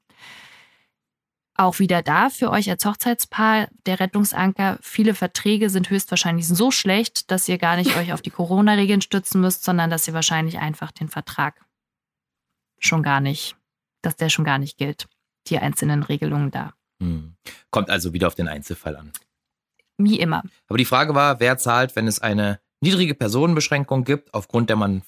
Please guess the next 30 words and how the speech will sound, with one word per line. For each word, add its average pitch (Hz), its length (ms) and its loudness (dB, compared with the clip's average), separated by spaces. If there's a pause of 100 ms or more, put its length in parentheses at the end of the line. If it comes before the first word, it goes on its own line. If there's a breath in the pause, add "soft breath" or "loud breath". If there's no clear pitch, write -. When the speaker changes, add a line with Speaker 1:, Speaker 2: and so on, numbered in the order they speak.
(120)
Speaker 2:
äh, 107 60 -6
aufgrund 98 540 -4
der 107 120 4
man 117 160 2
verschieben 98 400 0
möchte? 82 320 -4 (340)
Speaker 1:
Höchstwahrscheinlich 247 760 2
das 196 200 -4
Hochzeitspaar. - 640 -10 (400)
Speaker 2:
Höchstwahrscheinlich. 80 720 -2
Speaker 1:
Höchstwahrscheinlich 214 560 0
das 185 180 -2
Hochzeitspaar. 165 500 -4
Ganz 254 340 2
im 262 120 2
Einzelfall 202 640 2
muss 196 240 2
man 180 220 2
sagen, 190 380 2
vielleicht 185 580 2
muss 202 260 2
der 196 120 0
Dienstleister 185 600 -2
sich 165 240 -8
anrechnen 220 420 0
lassen. 214 200 0
Er 175 140 0
erspart 175 580 0
ja 247 180 0
auch 233 160 0